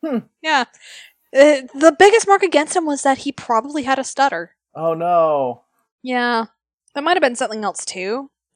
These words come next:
Speaker 2: Um, there's rumors that Julius Caesar might have had epilepsy.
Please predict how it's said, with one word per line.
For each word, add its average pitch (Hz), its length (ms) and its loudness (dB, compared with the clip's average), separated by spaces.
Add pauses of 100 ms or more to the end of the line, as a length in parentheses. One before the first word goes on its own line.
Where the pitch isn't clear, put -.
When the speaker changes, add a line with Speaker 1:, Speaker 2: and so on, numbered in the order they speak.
(140)
Speaker 2:
Um, 202 380 0
there's 208 420 0
rumors 214 540 -6
that 196 400 -2
Julius 202 340 -10
Caesar 202 420 -8
might 180 460 -10
have 233 220 -2
had 233 340 -2
epilepsy. 330 880 -4